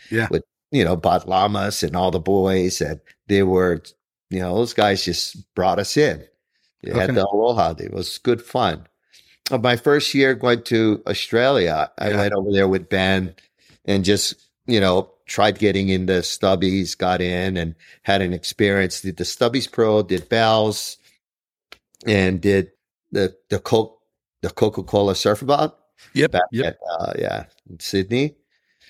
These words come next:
Speaker 2: Again, got home and had to figure, had to figure life out 'cause I wanted to go on tour.
Speaker 1: Yeah.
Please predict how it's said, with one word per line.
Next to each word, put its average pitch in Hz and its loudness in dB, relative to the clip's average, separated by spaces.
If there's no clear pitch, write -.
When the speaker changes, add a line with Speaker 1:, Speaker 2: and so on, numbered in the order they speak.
Speaker 2:
Again, 131 0
got 123 4
home 135 2
and 95 0
had 104 0
to 98 -2
figure, 98 0
had 95 0
to 95 -10
figure 101 2
life 107 2
out 80 0
'cause 80 -6
I 92 2
wanted 90 0
to 85 -4
go 90 -2
on 78 -8
tour. 113 -2
Speaker 1:
Yeah. 113 -2